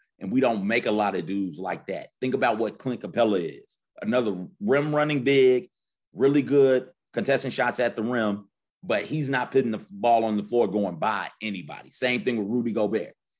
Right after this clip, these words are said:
He's not gonna shoot a three that makes you think, "Oh my gosh, I need to get out there. I need to get out there to contest this Rudy Gobert three," right? So I think Jaren is this team's biggest mismatch. And as long as he s-,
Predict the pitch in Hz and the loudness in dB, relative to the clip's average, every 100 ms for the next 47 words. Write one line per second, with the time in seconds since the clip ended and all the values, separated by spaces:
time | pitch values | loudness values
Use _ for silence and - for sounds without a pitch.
0 | _ 147 143 131 110 120 107 - 143 104 | _ -2 0 0 0 -2 -4 -2 -2 0
1 | 92 - 143 123 104 - _ _ 113 104 | -4 -2 0 2 -2 -8 _ _ -2 -2
2 | 113 107 117 117 104 123 113 107 117 95 | -2 -4 -4 -4 -4 -4 -2 0 0 -2
3 | - - 117 120 110 87 107 104 - 110 | -8 -8 -4 -4 -4 -4 -4 -6 -4 -4
4 | 104 - - - _ _ _ _ 95 110 | -4 -10 -18 -18 _ _ _ _ -6 -4
5 | 107 120 113 104 110 104 107 104 123 113 | -2 0 0 0 -2 -4 -6 -4 -2 -2
6 | - 107 87 113 104 107 101 95 85 - | -2 -6 -4 -4 -2 0 0 -2 -4 -6
7 | 113 - _ _ _ _ - 104 104 - | -6 -6 _ _ _ _ -4 -2 -2 -4
8 | 123 104 92 - _ _ 104 131 120 82 | 0 0 0 -6 _ _ -4 -2 -2 -2
9 | 101 135 135 127 117 120 120 95 117 107 | -2 0 0 -2 -2 0 0 0 -2 -4
10 | - 123 110 107 85 113 98 92 123 - | -6 -4 -2 -2 -2 -4 -4 -4 -4 -4
11 | - 104 - _ 104 92 80 87 113 123 | -6 -6 -8 _ -12 -12 -12 -8 -4 -2
12 | 120 - 107 107 104 95 - _ _ - | -4 -4 -4 -2 -4 -6 -10 _ _ -8
13 | 127 - | -6 -8